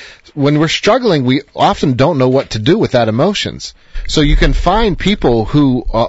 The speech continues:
uh, are extremely effective in everyday life, but all of a sudden, when you're hit with a flood of emotions, like, what do I do? I know I'm gonna email an anger management specialist and tell them I threw a brick.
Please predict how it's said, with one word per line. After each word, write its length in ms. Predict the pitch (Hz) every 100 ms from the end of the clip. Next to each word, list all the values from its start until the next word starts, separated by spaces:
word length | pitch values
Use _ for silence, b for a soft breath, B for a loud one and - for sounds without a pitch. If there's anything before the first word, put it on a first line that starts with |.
| -
uh, 320 | 117 107 104 - 87 92
are 140 | 101
extremely 800 | 123 - - - 202 214 202 180
effective 480 | 139 - 165 - 117
in 100 | 113
everyday 380 | 131 127 123 117
life, 400 | 127 175 135 - B B B
but 80 | 131
all 140 | 190
of 80 | 180
a 40 | 143
sudden, 480 | - 180 135 123 120
when 200 | 123 123
you're 480 | 120 113 107 76 -
hit 240 | - 214
with 340 | 135 120 - - -
a 60 |
flood 320 | - - 175
of 80 | 151
emotions, 600 | 127 135 160 - 110 98
like, 320 | 104 87 110
what 140 | 107 180
do 100 | 196
I 140 | 135
do? 400 | 101 160 123 - b b b b
I 80 | 117
know 200 | 143 117
I'm 80 | 120
gonna 140 | 113 165
email 320 | 160 147 135
an 60 | 123
anger 220 | 131 123
management 360 | 127 120 107
specialist 500 | - 117 104 107 101
and 80 | 95
tell 140 | - 113
them 140 | 104
I 80 | 98
threw 180 | 113 107
a 40 |
brick. 380 | 92 98 -